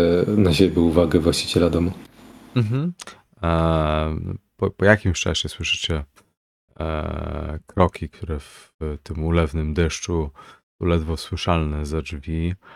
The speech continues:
Speaker 2: e, po czym, e, drzwi są uchylone i z m-, mroku wnętrza z, e, lampą w ręce, e, widzicie, e, lokaja w surducie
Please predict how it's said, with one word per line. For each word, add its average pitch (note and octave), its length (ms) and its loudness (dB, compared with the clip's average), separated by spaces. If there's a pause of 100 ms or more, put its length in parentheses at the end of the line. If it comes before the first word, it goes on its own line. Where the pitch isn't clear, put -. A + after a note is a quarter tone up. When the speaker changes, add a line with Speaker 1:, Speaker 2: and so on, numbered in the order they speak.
(340)
Speaker 2:
e, D2 460 -6
po - 80 -6
czym, D#2 380 -4
e, D2+ 140 -4 (800)
drzwi F#2+ 140 -4
są F#2 160 0
uchylone F2+ 760 2
i D2+ 80 -2
z - 260 -8
m-, E2 540 0
mroku F2 420 2
wnętrza D#2+ 520 -2 (460)
z, - 180 -14
e, E2+ 40 0 (680)
lampą E2+ 340 0
w D2+ 60 -6
ręce, E2+ 440 -2 (800)
e, D#2 260 -4
widzicie, D#2 540 -6 (300)
e, D2 60 -8 (840)
lokaja E2+ 680 4
w - 60 -20
surducie F2 680 2